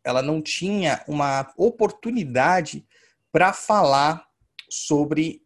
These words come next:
o termo histórico dentro das suas religiões. Lembrando que a Umbanda, ela se processa desde muito antes de mil novecentos e oito. Então, a gente tem que ter esse, esse entendimento já bem claro na nossa mente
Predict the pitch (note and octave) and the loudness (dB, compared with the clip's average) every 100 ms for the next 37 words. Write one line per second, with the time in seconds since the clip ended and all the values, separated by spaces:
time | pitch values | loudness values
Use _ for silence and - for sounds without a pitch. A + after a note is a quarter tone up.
0 | _ D#3 D3+ C#3 C3+ C3+ C#3+ - _ _ | _ -6 -4 -4 -2 -4 -8 -12 _ _
1 | _ - - - E3 E3 B2+ - _ _ | _ -10 -8 -2 4 4 2 -6 _ _
2 | B2 B2+ A#2+ A#2+ - A#2+ C3 B2 B2+ G2+ | -8 -8 -8 -12 -12 -10 -8 -8 -6 -8
3 | - - - _ _ _ _ _ _ - | -12 -18 -20 _ _ _ _ _ _ -8
4 | C#3+ B2 B2 E3 E3 D#3 B2+ B2 E3 F#3+ | -6 -2 -2 -2 -2 -4 -4 -2 -2 -2
5 | B2 G#2 - - _ _ - B2 C3 - | -4 -6 -10 -20 _ _ -2 -2 -2 -8
6 | D3 D3+ - D#3 D3+ C#3 D#3+ G#3+ - B3+ | -6 -6 -2 -2 -2 -4 -4 -4 -8 -10
7 | - E3+ G3+ A#3 D4+ - - - F#3 F#3 | -8 -2 2 2 0 -6 -10 -2 -2 -2
8 | - B3+ B3 D#3 D3+ F3 - - B2+ D3 | -6 -4 0 2 0 -2 -8 -10 -8 -8
9 | D#3+ A3+ F3+ A#2 - _ _ _ _ _ | -2 2 2 0 -6 _ _ _ _ _
10 | _ _ - C3+ - E3+ G3+ D3 G#2 B2 | _ _ -12 -12 0 2 2 0 -6 -8
11 | B2 C#3+ - D#3+ D#3 - D3 D#3 G#3+ E3+ | -8 -8 -6 -6 -6 -2 4 6 6 2
12 | - - C#3 B2+ B2 - C#3 C3+ C3+ C3 | 0 -2 -2 -2 -4 -6 -10 -10 -8 -8
13 | B2 C3 C3+ D3+ G3 - C#3+ D3+ C4 - | -8 -6 0 0 0 -4 -2 -2 -2 -4
14 | - C#3+ C#3+ D3+ C3 B2+ - A2+ A2+ - | 0 4 4 2 0 -4 -6 -8 -8 -12
15 | - | -20